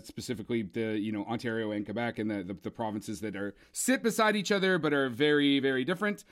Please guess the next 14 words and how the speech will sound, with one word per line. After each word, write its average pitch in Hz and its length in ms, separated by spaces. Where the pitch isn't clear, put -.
uh, 139 580
<laughs> - 80
one 170 420
being 156 300
a 131 380
French 180 520
province, 180 500
uh, 151 340
some 220 300
of 233 60
this, 196 220
these 143 220
jokes, 156 360
you, 151 260